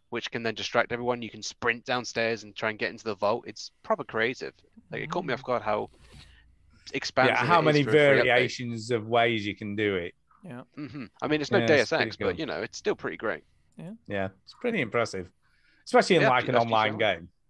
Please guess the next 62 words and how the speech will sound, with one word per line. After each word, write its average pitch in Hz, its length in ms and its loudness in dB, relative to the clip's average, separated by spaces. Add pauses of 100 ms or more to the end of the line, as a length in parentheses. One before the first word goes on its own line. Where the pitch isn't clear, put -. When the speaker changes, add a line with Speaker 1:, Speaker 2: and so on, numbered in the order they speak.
(140)
Speaker 3:
Yeah, 104 260 -14 (260)
it's 147 120 2
Speaker 1:
Exactly, 123 220 4
Speaker 3:
pretty - 20 0
Speaker 1:
yeah, 127 140 6
Speaker 3:
cool. - 20 2
Speaker 1:
and 117 100 -2
it's, - 180 -8
it's 131 160 -2
just - 260 -6
cool 135 180 0
to 117 80 2
have 117 200 4
three 123 280 -6
other 101 140 -2
friends 113 340 -2
doing 110 260 -4
the 98 80 -12
same 98 260 -6
thing 104 200 -8
as 98 140 -10
you, 98 220 -6
you 101 100 -14
know, 82 160 -12 (100)
like, 98 260 -8
doing 113 200 -2
that 92 100 -4
Speaker 2:
Yeah. - 20 -10
Speaker 1:
kind 110 120 -6
of 95 60 -2
Speaker 3:
Yeah. - 20 -2
Speaker 1:
thing 90 200 0
with 101 140 -8
mates 101 280 -6
online 98 440 -4 (160)
is - 120 -14
awesome. 95 320 -12 (1160)
Speaker 3:
Cool. 190 360 -4 (220)
Speaker 2:
Sure. 196 400 -16 (260)
Speaker 3:
Uh, 185 380 8
well, 185 180 8
as 208 140 8
I 226 180 6
wasn't 185 320 4
here 196 280 6
last 131 200 2
week, 110 160 -6
I'm 156 160 -2
gonna 117 180 -2
go 92 160 -8
next. 104 420 -8
I'm 110 100 -8
Speaker 2:
Go 196 40 -2
Speaker 3:
just 220 120 2
Speaker 2:
ahead. - 20 2
Speaker 3:
gonna 190 160 2
go. 117 200 -4
Speaker 1:
Mm-hmm. 113 260 -14
Speaker 2:
Yeah. 196 340 -4 (180)
Speaker 3:
I'm 107 140 -10
gonna 110 140 -4
go. - 40 -20